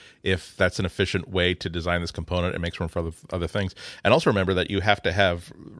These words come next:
square, in, in terms of square inches, think of this as a slab of real estate, and you're trying to make best use of every single square millimeter of the real estate that you have.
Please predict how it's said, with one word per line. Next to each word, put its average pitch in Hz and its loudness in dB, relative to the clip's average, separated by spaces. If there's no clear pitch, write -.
square, - 0
in, 139 0
in 151 0
terms 165 2
of 143 -2
square 113 2
inches, 98 -2
think 123 -2
of 123 -2
this 113 -6
as 98 0
a 95 -2
slab 92 0
of 82 -4
real 90 0
estate, 78 -2
and 98 6
you're 98 8
trying 107 4
to 95 0
make 95 0
best - 4
use 98 0
of 90 0
every 95 0
single 92 -4
square 90 0
millimeter 85 0
of 80 -2
the 82 -6
real 85 0
estate 82 -2
that - -4
you 87 -2
have. 82 0